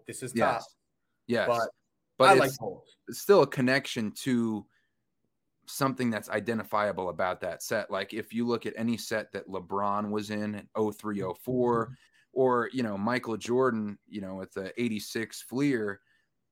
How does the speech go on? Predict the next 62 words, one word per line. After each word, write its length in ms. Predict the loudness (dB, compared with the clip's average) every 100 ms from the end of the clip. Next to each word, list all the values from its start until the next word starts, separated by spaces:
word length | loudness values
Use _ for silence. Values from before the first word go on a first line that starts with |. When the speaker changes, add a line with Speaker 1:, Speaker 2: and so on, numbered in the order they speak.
| _ -8
Speaker 2:
now 300 | -2 0 0 2
all 200 | 4 4
the 100 | 2
cards 360 | 0 -2 0
in 80 | 0
that 220 | 0 0
set 340 | -2 -2 -2 -2
Speaker 1:
Yes. 320 | 4 4 4
Speaker 2:
have 100 | 0
gotten 240 | -2 -2 -4
a 40 |
boost. 220 | -4 2
Speaker 1:
Great 240 | 4 4 2
point. 220 | -4 -4 -10 -20 -20 _ _
Speaker 2:
You 100 | -4
know, 120 | 0 4
Speaker 1:
Great 160 | 4
Speaker 2:
I 20 |
mean, 80 | 4
Speaker 1:
point. 220 | 2 2
Like, 180 | 0 0
Speaker 2:
you 60 | 2
Speaker 1:
uh, 100 | 4
Speaker 2:
look 140 | 2
at 120 | 0 -2
that. 240 | -2 -2 -4
I 80 |
mean, 140 | -2 0
it, 120 | 0
it 100 | 0
is, 300 | 0 -2 -6 -8
it 140 | -6 0
adds 280 | 0 0 -2
to 120 | -4
it 80 | -2
because 280 | -4 -2
it 100 | -2
had 180 | -2 -4
the 60 | -4
iconic 580 | -6 -6 -4 -4 -4 -4
border 520 | 2 4 4 4 0 _ _
with 160 | -6 -4
the 80 | -4 -4
red, 180 | -2 -2
white, 200 | -2 -4
and 120 | -4
blue, 520 | -2 2 2 2 0
and, 180 | -2 -6 -14 _ _ _ -6
you 100 | -4
know, 320 | -4 -6 -8 -10
and 220 | -8 -8
it 100 | -6
was 160 | -6 -6
a 60 | -6
unique 400 | -2 0 0 -2
design. 520 | -4 0 2 2 0
And 100 | -2
then 100 | -4
you 60 | -6
have 140 | -10
the 80 | -10
sticker, 680 | -4 0 0 2 2 2